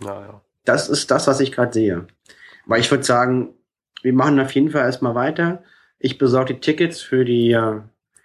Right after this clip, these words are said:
Speaker 1: Für die,
Speaker 2: für
Speaker 1: für,
Speaker 2: die
Speaker 1: für diesen Zug da nach Konstantinopel und
Speaker 2: Ja,
Speaker 1: ja,
Speaker 2: für
Speaker 1: da,
Speaker 2: den
Speaker 1: da freu ich
Speaker 2: Balkanzug.
Speaker 1: mich drauf, genau.
Speaker 2: Genau, für den Balkanzug. Ich versuch ein, ähm, den letzten Zug im Januar zu bekommen, okay?
Speaker 1: Gut, vielen
Speaker 2: Fahren
Speaker 1: Dank.
Speaker 2: nur zwei die Woche.
Speaker 1: Ja, vielen Dank.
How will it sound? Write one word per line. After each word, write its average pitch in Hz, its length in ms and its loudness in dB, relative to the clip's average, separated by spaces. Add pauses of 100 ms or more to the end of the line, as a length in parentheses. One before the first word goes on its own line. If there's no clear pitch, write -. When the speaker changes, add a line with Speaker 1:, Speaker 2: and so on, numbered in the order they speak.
(440)
Speaker 1:
Für 135 380 2
die, 110 240 -8
Speaker 2:
für 123 100 0
Speaker 1:
für, 131 100 4
Speaker 2:
die 117 100 0
Speaker 1:
für - 100 2
diesen 131 200 -4
Zug - 280 -10
da 151 240 2
nach 123 320 -2
Konstantinopel 131 800 -6
und 123 100 -10
Speaker 2:
Ja, 139 80 0
Speaker 1:
ja, 127 120 2
Speaker 2:
für 127 40 2
Speaker 1:
da, 139 60 2
Speaker 2:
den 143 120 2
Speaker 1:
da 131 80 2
freu 127 40 2
ich 127 80 -4
Speaker 2:
Balkanzug. 131 280 -2
Speaker 1:
mich 104 120 -12
drauf, - 260 -14
genau. 101 340 -12
Speaker 2:
Genau, 196 200 0
für - 100 -2
den 127 140 2
Balkanzug. 104 580 -4
Ich 110 100 -8
versuch 120 440 -2
ein, 117 640 0
ähm, 117 240 -2
den 117 120 2
letzten 139 360 2
Zug 139 240 2
im 123 80 2
Januar 113 280 0
zu 107 160 -6
bekommen, 90 380 -8
okay? 131 460 -4 (240)
Speaker 1:
Gut, 202 180 0
vielen - 360 0
Speaker 2:
Fahren 123 100 4
Speaker 1:
Dank. 127 140 4
Speaker 2:
nur 120 100 0
zwei 113 240 2
die 110 160 -2
Woche. 104 280 -4 (320)
Speaker 1:
Ja, 139 200 -2 (100)
vielen 170 320 0
Dank. 139 240 0